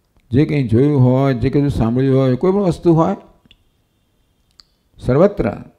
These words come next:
બધામાં દેહ જીવનાદપી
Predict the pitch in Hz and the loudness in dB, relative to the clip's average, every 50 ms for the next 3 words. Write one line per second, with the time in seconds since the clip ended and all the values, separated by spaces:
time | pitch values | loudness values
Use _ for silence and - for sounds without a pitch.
0 | _ - 98 98 123 139 135 131 151 175 160 104 82 82 104 120 147 147 139 135 | _ -6 -4 -2 -2 -2 -2 -2 -2 -2 -4 -4 -2 0 2 4 6 6 6 4
1 | 120 110 120 127 127 123 123 123 123 123 123 123 120 123 120 113 110 139 147 151 | 4 2 4 4 4 4 2 2 2 2 2 2 2 2 2 2 0 0 -2 -2
2 | 143 139 139 135 139 - - | -2 -4 -6 -8 -10 -14 -16